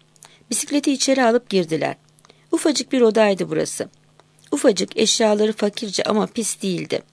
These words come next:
Ustanın tek kişilik kayrolasına yan yana oturdular. Hoşbeşten sonra Kemal yeniden merakla sordu. "Öyle mi?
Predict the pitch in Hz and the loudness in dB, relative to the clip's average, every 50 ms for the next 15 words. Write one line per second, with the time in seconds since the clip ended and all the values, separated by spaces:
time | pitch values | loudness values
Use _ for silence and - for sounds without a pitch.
0 | _ _ _ _ _ - - _ _ _ _ _ - _ _ _ - 247 - - | _ _ _ _ _ -20 -20 _ _ _ _ _ -20 _ _ _ -6 -6 -2 0
1 | 320 294 311 320 302 - 320 320 - - 254 247 233 254 - - 240 220 214 226 | 2 2 2 2 0 -2 -4 -4 -4 -6 -6 -4 -4 -6 -4 0 2 2 4 4
2 | 220 202 190 190 - - 214 208 214 220 220 208 185 185 190 175 160 - - 170 | 2 2 0 -4 -4 -2 0 0 2 2 2 0 0 0 0 -2 -2 -4 -4 -6
3 | 156 - 139 135 139 123 - _ _ _ _ _ _ _ _ _ _ _ - - | -6 -6 -4 -4 -4 -4 -4 _ _ _ _ _ _ _ _ _ _ _ -20 -20
4 | _ _ - 254 254 - - 294 294 277 - - 302 302 - - - 214 214 226 | _ _ 0 0 2 2 0 0 0 0 0 0 0 0 0 0 0 -2 -2 -2
5 | 214 - 214 202 196 208 220 214 202 247 254 214 180 185 175 180 190 180 180 190 | -2 -2 -2 0 0 0 0 0 0 0 0 0 0 -2 -2 -2 0 0 0 2
6 | 214 233 226 - 202 196 - - - 160 151 151 - - - - _ _ _ _ | 2 0 0 -2 -4 -4 -2 -2 -2 -2 -2 -2 -4 -8 -8 -10 _ _ _ _
7 | _ _ _ _ _ _ _ _ _ _ _ _ _ _ _ _ - - 208 226 | _ _ _ _ _ _ _ _ _ _ _ _ _ _ _ _ 0 6 8 8
8 | 269 285 370 370 294 220 170 | 8 8 6 4 2 0 -4